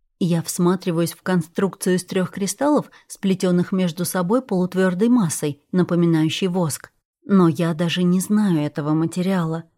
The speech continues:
Наблюдаю, как магия зацикливается между центральными частями кристаллов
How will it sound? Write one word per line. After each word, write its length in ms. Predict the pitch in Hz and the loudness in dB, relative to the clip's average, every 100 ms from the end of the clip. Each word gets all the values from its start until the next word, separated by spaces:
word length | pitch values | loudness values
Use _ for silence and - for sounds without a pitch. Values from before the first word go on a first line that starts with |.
| _ _ _ _ | _ _ _ _
Наблюдаю, 580 | 190 190 160 165 165 165 | 2 2 4 2 2 0
как 240 | 160 156 180 | -2 -2 0
магия 460 | 180 208 170 160 | 2 2 2 0
зацикливается 880 | 156 202 208 247 - 165 160 156 180 | 0 -2 -2 -6 -2 0 0 0 0
между 320 | 170 160 175 | 0 -2 -4
центральными 580 | - 190 180 180 170 170 | -2 -2 0 0 2 0
частями 520 | 165 185 - 175 170 | -2 -6 -4 -2 -2
кристаллов 640 | 170 185 - 262 269 175 | -2 -6 -4 0 0 0